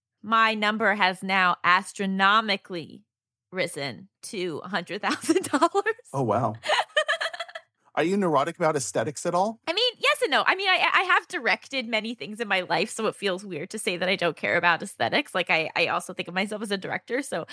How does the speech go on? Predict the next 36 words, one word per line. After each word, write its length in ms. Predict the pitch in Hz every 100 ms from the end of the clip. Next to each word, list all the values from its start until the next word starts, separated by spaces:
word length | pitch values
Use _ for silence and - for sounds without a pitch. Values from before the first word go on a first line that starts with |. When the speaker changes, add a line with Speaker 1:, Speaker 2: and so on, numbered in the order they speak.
| - -
Speaker 1:
I 80 | -
do 200 | - 202
care 220 | - 180 208
how 100 | 190
things 280 | 196 196 185
look. 200 | 180 -
But 180 | - 180 - - -
it 100 | 262
is 200 | 262 285
funny, 320 | - 233 226 214
like, 200 | 196 - _ _ _ -
as 240 | 240 226
a 120 | 240
writer, 460 | 202 196 196 226 233
I 160 | 196 -
always 340 | 208 202 214 208
struggle 600 | - 196 175 185 185 196
to, 180 | - 220
like, 280 | 175 175 _
de-, 320 | 202 190 160 -
describe 600 | 202 - - 170 160 156
the 100 | 180
space. 600 | - - 151 82 - - _ _ _ _ -
Like, 180 | 196 196 -
in 120 | 226
my 180 | 220 220
screenplays, 800 | 220 - - 180 202 254 185 180 -
it's 160 | 240 -
always 320 | 220 214 202
like, 280 | 214 208 - -
"They're 220 | 403 453
in 60 | 381
a 100 | 311
room. 420 | 247 247 175 170 -
Anyway, 460 | 571 466 269 208
here's 300 | 214 427 605